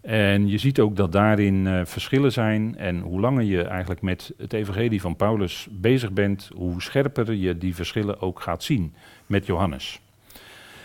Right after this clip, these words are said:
Want in Johannes is het nog heel vaak indien. En wat je in de loop van de tijd, eh, misschien hebt ontdekt of leren kennen,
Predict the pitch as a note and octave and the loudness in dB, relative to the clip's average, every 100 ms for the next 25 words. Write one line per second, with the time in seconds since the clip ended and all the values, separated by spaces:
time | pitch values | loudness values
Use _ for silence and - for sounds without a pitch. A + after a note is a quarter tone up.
0 | - - - F#2 G2 F#2 - - G#2+ G2 | -20 -18 -2 2 2 0 -6 -4 -2 0
1 | G#2 B2 A#2 F#2+ G2+ G#2+ G2 F2+ A2+ G2+ | 2 2 0 -4 0 0 0 2 2 2
2 | G#2 G2+ - A#2+ G#2 G2+ C#3 F2 D2 - | 2 2 2 2 4 6 6 4 -2 -12
3 | _ _ - F2 E2+ E2 F2+ - F#2+ F2+ | _ _ -4 -2 -2 -2 -6 -10 -6 -6
4 | - F2+ F2 F2+ A2 - G2+ E2 G#2+ F#2 | -4 -4 -2 0 -2 -2 -4 0 -2 -2
5 | F2 - _ _ G2 F2 - B2 - _ | -4 -12 _ _ -12 -10 -10 -16 -20 _
6 | A2 G2 F#2 - C#3 G2 G2 - _ F2+ | -12 -8 -8 0 2 4 0 -2 _ -10
7 | - - G#2 E2+ F#2+ - G#2 E2+ F2 D#2+ | -10 -8 -4 0 2 0 -4 -4 -4 -4
8 | E2 B2+ C#3 C#3 | 0 2 2 -2